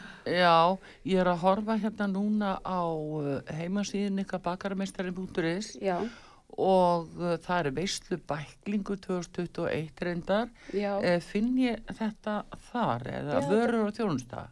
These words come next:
Speaker 2: Nei, þú fer bara að skrolla aðeins niðar, þá
Speaker 1: Já.
Speaker 2: sérðu þarna jól og áramót, þú ert farin niðar.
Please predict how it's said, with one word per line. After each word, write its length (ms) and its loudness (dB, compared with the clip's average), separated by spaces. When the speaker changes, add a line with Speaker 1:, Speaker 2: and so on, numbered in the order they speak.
Speaker 2:
Nei, 180 0
þú 120 -2
fer 180 -4
bara 220 0
að 80 -4
skrolla 340 -4
aðeins 360 -4
niðar, 340 -6
þá 80 -4
Speaker 1:
Já. 120 2
Speaker 2:
sérðu 400 -8
þarna 240 -8
jól 280 -4
og 80 -2
áramót, 480 -8
þú 160 -14
ert 120 -14
farin 320 -8
niðar. 320 -8